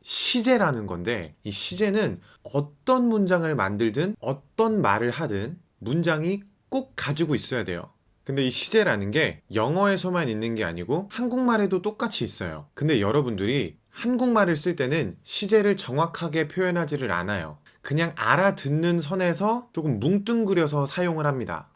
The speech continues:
오늘 그거를 조금 집중적으로 보여드릴 거예요. 자, 그럼 이 시제가 도대체 문장에서 어떻게 나타나냐? 무엇이냐?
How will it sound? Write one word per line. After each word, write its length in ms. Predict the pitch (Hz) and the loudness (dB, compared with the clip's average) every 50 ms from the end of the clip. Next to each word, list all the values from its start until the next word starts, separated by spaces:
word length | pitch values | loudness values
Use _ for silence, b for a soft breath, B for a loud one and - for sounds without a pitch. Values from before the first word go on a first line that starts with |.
| _ | _
오늘 240 | - 135 147 156 147 | -4 -2 0 0 -2
그거를 440 | 147 - 156 165 175 214 208 202 175 | 0 2 2 6 6 8 6 6 4
조금 180 | 147 151 147 127 | 4 2 0 0
집중적으로 640 | - 127 - - 151 156 143 139 135 123 120 113 | -2 -6 -8 -4 -2 2 4 4 4 4 2 0
보여드릴 460 | 101 - 113 117 110 101 95 92 85 - | 0 0 0 0 2 0 -2 -4 -4 -4
거예요. 240 | 90 87 85 82 82 - - _ | -6 -8 -8 -8 -12 -16 -18 _
자, 120 | _ - 123 | _ -8 -6
그럼 200 | 120 127 117 113 | -4 -2 -2 -2
이 40 | 107 | -2
시제가 480 | - - - - 185 233 220 202 - | -2 -2 -2 0 0 0 0 0 -2
도대체 340 | - - 104 135 123 - 127 | -2 -2 -2 -2 0 0 -4
문장에서 800 | 98 95 113 127 127 160 139 127 - 101 - 160 156 107 80 - _ | -4 -2 -4 -2 0 0 0 0 -4 -4 -2 -4 -4 -4 -6 -10 _
어떻게 440 | - - 131 - - 220 220 - 202 | -6 -6 -4 0 0 0 2 2 0
나타나냐? 760 | 156 110 107 104 110 104 95 90 92 113 123 107 82 73 73 | 0 -2 -4 -4 -6 -6 -6 -4 -2 -2 -2 -2 -4 -6 -10
무엇이냐? 840 | 90 92 110 143 180 190 190 - - 139 113 110 123 127 104 80 76 | -10 -4 -2 0 0 0 0 -2 -4 -4 -2 0 0 0 0 -2 -6